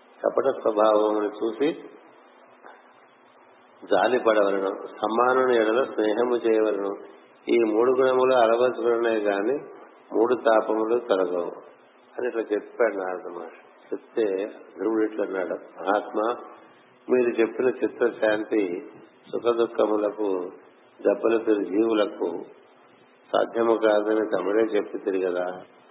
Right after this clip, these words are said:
ఇక నేను చూడ క్షత్రియుడను, ఇతరులకు భయంకరముగా బ్రతుకుటయే మా క్షత్రియుల లక్షణము. నేను వినయమును నీతి అలవడని వాడను. సురుచి పలికిన మా చెడు మాటలు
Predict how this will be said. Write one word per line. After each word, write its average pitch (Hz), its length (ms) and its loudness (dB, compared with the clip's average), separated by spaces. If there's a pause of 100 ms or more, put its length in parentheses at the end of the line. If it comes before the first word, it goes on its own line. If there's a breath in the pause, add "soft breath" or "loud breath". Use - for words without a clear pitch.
(320)
ఇక 107 100 0
నేను 107 200 0
చూడ 113 340 0
క్షత్రియుడను, 107 880 -2 (100)
ఇతరులకు 117 440 0
భయంకరముగా 113 920 0
బ్రతుకుటయే 117 760 2
మా 113 220 2
క్షత్రియుల 107 720 -2
లక్షణము. 101 540 -4 (760 loud breath)
నేను 120 260 4
వినయమును 120 680 2
నీతి 113 360 2
అలవడని 113 640 2
వాడను. 98 560 2 (540)
సురుచి 127 500 0
పలికిన 110 340 2
మా 101 160 0
చెడు 110 300 -2
మాటలు 113 400 0